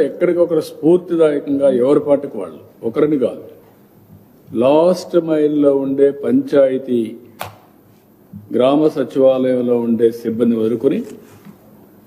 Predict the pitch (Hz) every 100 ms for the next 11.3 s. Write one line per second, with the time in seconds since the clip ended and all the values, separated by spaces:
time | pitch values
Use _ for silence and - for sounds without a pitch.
0 | - 113 135 160 180 165 - 151 151 143
1 | 135 127 127 127 123 117 113 120 - 117
2 | 113 - 151 214 - - - - _ -
3 | - _ 98 107 123 143 - 131 113 95
4 | - 90 - - - - - _ _ -
5 | _ _ _ _ _ _ _ _ - _
6 | _ - 110 131 143 131 143 135 120 101
7 | - - - - - _ _ - 110 -
8 | 123 110 101 - 90 73 - - _ _
9 | _ - _ _ _ _ - - - 117
10 | 113 101 131 147 143 143 143 143 - 117
11 | 127 123 117